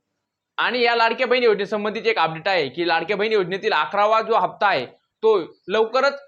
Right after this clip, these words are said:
लाडक्या बहिणींच्या अकाउंटमध्ये जमा करण्यात येणार आहे. दोन मे रोजी लाडक्या बहीण योजनेतील अकरावा हप्ता, म्हणजेच एप्रिल महिन्याचा हप्ता, लाडक्या बहिणींच्या अकाउंटमध्ये वितरित करण्यात आला. लाडक्या बहीण योजनेचे हप्ते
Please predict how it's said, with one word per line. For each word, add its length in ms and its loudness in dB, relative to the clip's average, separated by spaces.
लाडक्या 340 0
बहिणींच्या 480 -2
अकाउंटमध्ये 560 0
जमा 200 0
करण्यात 360 -2
येणार 200 2
आहे. 160 -2
दोन 240 2
मे 140 2
रोजी 420 2
लाडक्या 360 0
बहीण 220 2
योजनेतील 600 -4
अकरावा 500 2
हप्ता, 360 0
म्हणजेच 320 -2
एप्रिल 320 0
महिन्याचा 400 -2
हप्ता, 380 -2
लाडक्या 340 0
बहिणींच्या 380 0
अकाउंटमध्ये 500 -2
वितरित 300 -2
करण्यात 300 -2
आला. 200 0
लाडक्या 340 0
बहीण 200 0
योजनेचे 420 0
हप्ते 340 -2